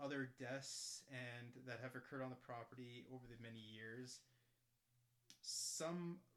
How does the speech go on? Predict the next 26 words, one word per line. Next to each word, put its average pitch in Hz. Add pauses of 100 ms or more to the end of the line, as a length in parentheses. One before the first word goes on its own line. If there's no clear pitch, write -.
reporting 147 (400)
ha-, 156
um, 120 (400)
activity, 123 (680)
more 156
reports 147
from 131 (100)
visitors 127
and, 110 (220)
uh, 110 (720)
tour 139
guides 120 (460)
of 120 (160)
dissembled 147 (240)
footsteps 135
that 123
are 127
traveling 127
down 117
the 110
hallways, 143 (840)
screams 143
and 127
echoes 135
through 131
the 113